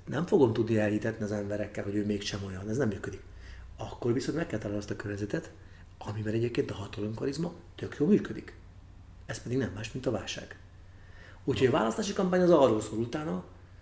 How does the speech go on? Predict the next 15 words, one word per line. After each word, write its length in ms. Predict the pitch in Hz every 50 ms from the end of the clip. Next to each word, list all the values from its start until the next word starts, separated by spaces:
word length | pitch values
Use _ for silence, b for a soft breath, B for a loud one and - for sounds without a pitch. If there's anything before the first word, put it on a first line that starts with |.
| b b b b b b
hogy 220 | - 131 131 131
egy 140 | 139 127 135
ilyen 160 | 135 139 139
abszolút 420 | 151 147 - - - 120 113 113 117
válsághelyzet 680 | 117 110 110 107 - 113 110 - 117 113 110 113 107 101
van 200 | 110 110 110 110
most, 220 | 110 107 - -
és 140 | 110 - -
izé, 180 | 123 117 143 147
és 160 | 139 - -
az 60 | 147
emberek 240 | 160 151 151 156 -
azt 120 | 156 -
mondják, 200 | 151 147 151 139
hogy 80 | -